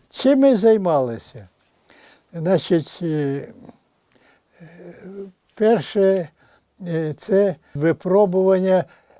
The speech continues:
е, крилатих ракет. Тоді ж не було, ще і поняття не було. А вже наші розробили, е, е, е, значить, ракети, е,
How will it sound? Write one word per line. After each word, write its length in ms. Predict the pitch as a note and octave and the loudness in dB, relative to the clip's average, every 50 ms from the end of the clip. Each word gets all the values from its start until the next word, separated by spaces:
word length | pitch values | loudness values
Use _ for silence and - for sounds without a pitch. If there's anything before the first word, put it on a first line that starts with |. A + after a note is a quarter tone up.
| _ - | _ -18
е, 160 | D3 D3 C#3 _ | -18 -18 -16 _
крилатих 800 | - D#3+ D3+ D#3+ D#3+ E3+ F3 F3+ F3 - - F#3 D#3+ - - - | -6 -2 0 0 2 4 4 2 2 2 0 -4 -6 -6 -6 -6
ракет. 440 | E3+ D#3+ D3 - - C#3+ A#2 G#2 - _ _ _ _ _ _ _ _ _ _ - | -6 -6 -6 -6 -8 -12 -12 -14 -16 _ _ _ _ _ _ _ _ _ _ -6
Тоді 300 | - D#3 C#3+ F3 F#3 D#3 | -4 -2 0 2 2 2
ж 160 | A2 - F3 | 0 0 0
не 100 | F#3 E3+ | 0 2
було, 460 | C#3 E3 G3 A#3 C4 D4 C#4+ B3+ D3+ | 2 2 2 2 2 2 0 0 -2
ще 320 | - - E3+ D3 C3+ C#3+ | -2 -4 -6 -6 -4 -4
і 140 | D#3 C#3+ C3+ | -6 -6 -8
поняття 560 | - - F3+ F#3 A3+ C#4+ D4 B3+ - - F#3 | -2 0 0 2 4 4 2 2 2 0 -2
не 160 | D#3+ D#3 D3+ C#3 | -4 -2 -4 -4
було. 400 | A#2+ C3 B2+ B2 A#2 A2 G#2+ - _ - - - - - - - | -4 -6 -6 -6 -6 -10 -12 -16 _ -20 -20 -20 -20 -20 -18 -6
А 100 | - F3+ | -2 0
вже 360 | E3+ C#3+ - A#3 B3+ C4+ B3+ - - _ _ _ - | 0 0 2 2 2 2 2 0 -2 _ _ _ -14
наші 680 | F3+ F3+ E3+ F3 A#3 B3+ A3 E3 - G#3+ F#3 F3+ E3+ | -10 -6 -2 0 2 2 2 0 0 0 0 2 2
розробили, 880 | D#3+ F3 F3+ D#3+ C#3+ D3+ F3 E3+ F3+ E3+ F3 B3 C4+ C4 B3 A#3+ A#3 A3+ - _ _ _ _ _ - | 2 2 2 0 2 2 2 2 2 0 0 -2 -2 0 0 -2 -4 -4 -6 _ _ _ _ _ -10
е, 60 | F3 | -6
е, 640 | D#3+ D#3 D#3 D#3+ D#3+ E3 E3 D#3+ D#3+ E3+ E3 D3 C3 _ _ - _ _ _ - | -6 -6 -6 -6 -8 -8 -10 -10 -12 -12 -14 -14 -16 _ _ -20 _ _ _ -14
е, 320 | D#3+ C#3 C#3 C#3+ C#3 D3 E3 | -12 -10 -10 -10 -10 -8 -4
значить, 380 | F3+ F3 C#3 - - E3 C3 | -2 -2 -2 -2 -6 -8 -4
ракети, 760 | C3+ D#3 F3 F#3 - - - A#3 A#3+ B3 G3+ - A3 G#3 G3 - _ _ _ _ _ _ - | -2 0 0 0 0 0 2 2 2 2 2 2 0 0 0 -2 _ _ _ _ _ _ -6
е, 260 | E3+ D#3 D#3 D#3 - | -4 -4 -4 -4 -6